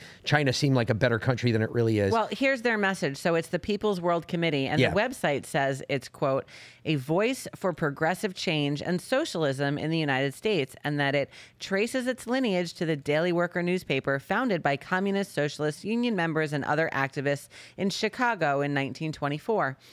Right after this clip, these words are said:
Speaker 2: Um, so there we go. Half our senator, well, we, I mean, we already knew that. Half our senators are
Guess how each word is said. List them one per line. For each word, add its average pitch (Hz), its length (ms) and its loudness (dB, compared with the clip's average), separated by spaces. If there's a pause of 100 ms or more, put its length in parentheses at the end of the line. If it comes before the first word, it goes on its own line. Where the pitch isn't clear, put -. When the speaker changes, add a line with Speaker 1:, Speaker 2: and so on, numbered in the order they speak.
(420)
Speaker 2:
Um, 170 380 0
so 208 1120 2 (1120)
there 160 200 2
we 208 100 0
go. 208 420 2 (840)
Half 180 320 0
our 196 120 2
senator, 160 360 0
well, 165 200 2
we, 151 180 -4
I 151 140 2
mean, 151 100 0
we 147 80 2
already 139 220 0
knew 135 160 0
that. 120 200 0
Half 139 220 0
our 123 100 0
senators 127 480 0
are 123 240 0